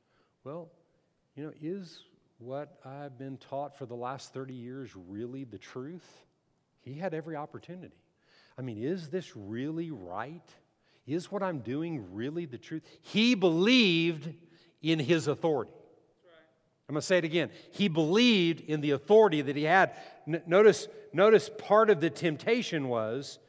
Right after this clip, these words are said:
Speaker 1: when he, when he took him up on the hi-, high mountain, it said, he showed him,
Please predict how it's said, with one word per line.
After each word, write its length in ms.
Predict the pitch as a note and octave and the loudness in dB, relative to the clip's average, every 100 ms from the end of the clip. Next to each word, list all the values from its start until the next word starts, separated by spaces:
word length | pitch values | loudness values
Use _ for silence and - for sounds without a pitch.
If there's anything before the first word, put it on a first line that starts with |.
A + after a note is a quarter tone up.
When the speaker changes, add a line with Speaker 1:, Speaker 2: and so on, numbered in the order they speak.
| _ - | _ -4
Speaker 1:
when 140 | D3+ | -2
he, 80 | D3 | -2
when 220 | C3+ C#3+ | -4 -4
he 80 | C3 | -4
took 200 | - F#3 | -2 -2
him 120 | F3+ | 2
up 160 | E3+ E3 | 2 2
on 100 | D#3 | -2
the 80 | |
hi-, 220 | C#3 E3+ - | 0 -2 -4
high 220 | - F3 | -2 0
mountain, 460 | E3 F#3 G#3 C#3 C#3 - _ _ _ _ - | 2 2 0 -4 -8 -12 _ _ _ _ -6
it 100 | - | -4
said, 360 | - E3+ A#2 G#2 - - _ _ | 4 4 4 -4 -20 -20 _ _
he 120 | - - | -8 0
showed 280 | G3 G3 | 4 6
him, 220 | F3 D3 | 4 0